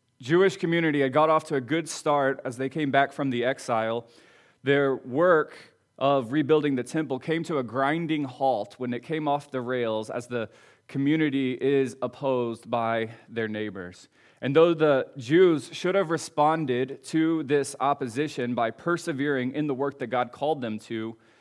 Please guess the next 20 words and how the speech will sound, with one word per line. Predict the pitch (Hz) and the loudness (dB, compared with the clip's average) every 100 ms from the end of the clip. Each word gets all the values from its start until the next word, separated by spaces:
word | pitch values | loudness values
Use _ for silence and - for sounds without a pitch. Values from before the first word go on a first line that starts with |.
| _ _ _ | _ _ _
instead, | 123 123 - 143 143 127 113 | -10 -8 0 4 4 2 -2
for | - 123 120 113 | -8 -4 -4 -4
seventeen | - - 131 127 120 131 120 110 | -8 -6 -4 -4 -8 -8 -6 -6
years, | 110 113 107 98 92 - - _ _ _ | -6 -4 -4 -6 -12 -20 -20 _ _ _
seventeen | - 127 131 127 - 127 120 | -8 -6 -4 -6 -6 -6 -6
years, | 107 110 107 95 90 - - _ _ _ _ - | -6 -6 -6 -6 -10 -16 -20 _ _ _ _ -14
the | |
work | 101 104 - | -8 -8 -10
ceases. | - - 95 - - - _ _ _ _ _ _ _ _ _ _ _ - | -16 -16 -16 -16 -20 -20 _ _ _ _ _ _ _ _ _ _ _ -8
Today | 151 151 151 147 | 0 2 2 0
in | 135 | 0
chapter | 147 143 139 | 2 2 0
five | 127 135 135 131 127 - | 0 2 4 2 0 -6
and | 123 | -10
six, | - 139 123 127 135 | -8 -6 -6 -6 -10
we | |
see | 127 135 | -10 -8
God | 113 123 120 131 139 139 - | -8 -2 0 2 0 -2 -10
graciously | 104 110 131 131 143 - 135 135 | -10 -6 -6 -6 -10 -10 -8 -8
intervene | 131 117 127 120 104 113 107 98 95 | -8 -8 -8 -8 -10 -10 -10 -10 -12